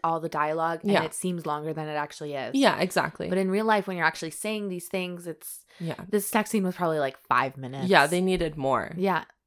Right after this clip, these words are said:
Speaker 2: But wow, that was a really good scene.
Speaker 1: That was awesome.
Speaker 2: Yeah.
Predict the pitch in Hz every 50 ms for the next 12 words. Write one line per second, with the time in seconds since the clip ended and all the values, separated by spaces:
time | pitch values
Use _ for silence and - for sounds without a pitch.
0 | _ _ _ _ - 147 139 - - 135 143 127 127 131 131 139 - - _ _
1 | - 185 185 190 190 180 208 185 180 160 156 147 143 147 143 139 135 127 - 123
2 | 127 - - - 127 127 127 202 202 202 202 196 180 165 - - - - _ _
3 | _ _ _ _ _ _ - 160 156 156 - - - 143 147 156 160 156 151 139
4 | 139